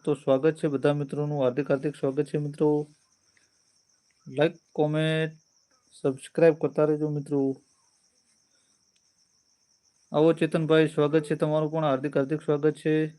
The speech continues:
જય માતાજી, જય માતાજી. તો જોડાયેલા મિત્રોનું હાર્દિક, હાર્દિક સ્વાગત છે. જય ગુરુદેવ, જય ગુરુદેવ.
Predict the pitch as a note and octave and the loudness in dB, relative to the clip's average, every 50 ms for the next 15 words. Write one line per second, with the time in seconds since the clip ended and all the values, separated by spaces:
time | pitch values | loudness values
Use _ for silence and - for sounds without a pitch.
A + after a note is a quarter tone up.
0 | _ _ _ _ _ _ _ _ _ _ _ _ _ _ _ _ _ _ - C3+ | _ _ _ _ _ _ _ _ _ _ _ _ _ _ _ _ _ _ -2 -2
1 | C#3 C#3+ C#3+ C#3 - D#3 D3+ D3 D3+ D#3 D3+ C#3 C3+ C3+ C3+ C#3+ C#3 C#3 D3 C#3+ | 0 0 0 0 2 2 2 2 0 0 0 0 0 0 0 0 -2 0 -2 0
2 | C#3 D3 D3+ D#3 D#3 D#3 D#3 D#3 _ _ _ _ _ _ _ _ _ _ _ _ | 0 0 2 2 2 0 -2 -4 _ _ _ _ _ _ _ _ _ _ _ _
3 | _ _ _ _ _ _ _ _ _ _ _ _ _ _ _ _ _ _ _ _ | _ _ _ _ _ _ _ _ _ _ _ _ _ _ _ _ _ _ _ _
4 | _ _ _ _ _ _ _ _ _ _ _ _ _ _ _ _ _ _ _ _ | _ _ _ _ _ _ _ _ _ _ _ _ _ _ _ _ _ _ _ _
5 | _ _ _ _ _ _ _ _ _ _ B5 A#5 _ _ _ C6+ _ _ _ _ | _ _ _ _ _ _ _ _ _ _ _ _ _ _ _ _ _ _ _ _
6 | _ _ _ _ _ _ - - - - - - - - - - - - - - | _ _ _ _ _ _ -20 -20 -20 -20 -20 -20 -20 -20 -20 -20 -20 -20 -20 -20
7 | - - - - _ _ - D3 C3 - C3+ C3+ D3+ D3+ D#3 D#3 D#3 D3+ D3 - | -20 -20 -20 -20 _ _ -6 -6 -2 0 2 4 6 6 6 6 4 2 0 2
8 | D#3+ D3+ C#3+ D3+ D#3 D3+ D3 C3+ B2+ B2+ C#3+ D#3+ D#3 D#3 C#3 C#3 D#3 D3 - - | 2 2 2 0 0 0 2 2 2 0 0 0 2 2 2 2 0 -4 -2 -2
9 | D3+ D3 D3 D3+ D3 - D#3 D3+ D3+ D3+ D3+ D3 C#3 C#3 C#3+ C#3 D3 C#3+ D3 D3 | -2 0 0 -2 -2 -2 -2 -2 0 -2 -2 -2 -2 -2 -2 -2 -2 -2 -2 0
10 | D3 D3+ D3+ D3+ C#3+ C#3 C3+ C#3 C3+ D3 C#3+ D3+ D3 D3 D3+ D#3 D#3 D#3 D#3 D#3+ | 0 0 0 0 0 -2 -2 -2 0 -2 -2 -2 -2 -2 0 0 0 2 0 -2